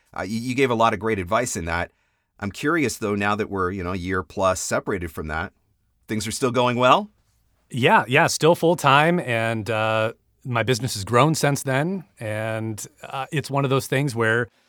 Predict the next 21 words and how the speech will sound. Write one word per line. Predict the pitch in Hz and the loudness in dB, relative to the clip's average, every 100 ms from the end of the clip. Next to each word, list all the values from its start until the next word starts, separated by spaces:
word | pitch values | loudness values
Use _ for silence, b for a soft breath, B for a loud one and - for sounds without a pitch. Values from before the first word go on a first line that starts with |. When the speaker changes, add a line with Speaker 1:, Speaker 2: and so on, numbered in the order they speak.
| _ _ _ _ - | _ _ _ _ -6
Speaker 2:
uh, | 120 113 110 107 107 107 _ _ _ | 0 2 2 2 -2 -6 _ _ _
when | 139 139 | 2 4
you're | 127 123 117 117 _ _ _ _ _ _ _ | 4 4 2 0 _ _ _ _ _ _ _
thrust | - 127 165 - | -4 4 4 4
into | 190 202 - 131 | 2 0 2 2
it, | 104 101 - _ _ - | 2 0 -4 _ _ -10
you | 113 127 151 | -6 -2 0
find | 156 131 131 | 0 0 0
a | |
way | 127 | 0
to | 117 | 0
make | 110 113 | -2 -2
it | - | 0
work, | 135 131 - - _ _ - | 0 -2 -10 -20 _ _ -12
and | 98 | -8
that's | 92 101 | -8 -6
exactly | 95 98 110 | -2 -2 -2
Speaker 1:
Yep. | 95 | -6
Speaker 2:
what | |
I've | 87 | -6
done. | 78 71 | -10 -14